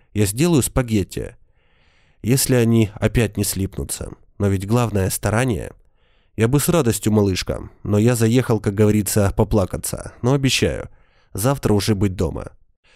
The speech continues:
"Хорошо, даже спорить не буду. Дела есть дела. Ты когда-нибудь мне расскажешь, чем именно ты занимаешься?" "Ты не поймешь, я бы сказал, решаю проблемы.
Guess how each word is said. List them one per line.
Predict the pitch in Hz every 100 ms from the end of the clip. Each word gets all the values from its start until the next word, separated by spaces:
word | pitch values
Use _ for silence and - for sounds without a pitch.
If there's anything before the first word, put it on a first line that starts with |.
| _ -
"Хорошо, | - 131 147 - 131
даже | 98 113 147
спорить | - 135 110 98 -
не | 98
буду. | 92 - - - -
Дела | 104 110 156
есть | 123 107 117 101
дела. | 104 80 50 - _ _
Ты | 117
когда-нибудь | 120 113 113 107 107 104 -
мне | 110 104 101 _ -
расскажешь, | - 101 - 151 175 117 - - -
чем | - 156
именно | 160 170 165 110
ты | 101 110
занимаешься?" | 110 113 104 82 - - - - _ _ _ _ _ _ _ _ -
"Ты | 131
не | 143
поймешь, | 110 101 95 52 - -
я | - 101
бы | 101
сказал, | - 104 101 98 98
решаю | - 107 - 123 110
проблемы. | 104 107 101 90 - -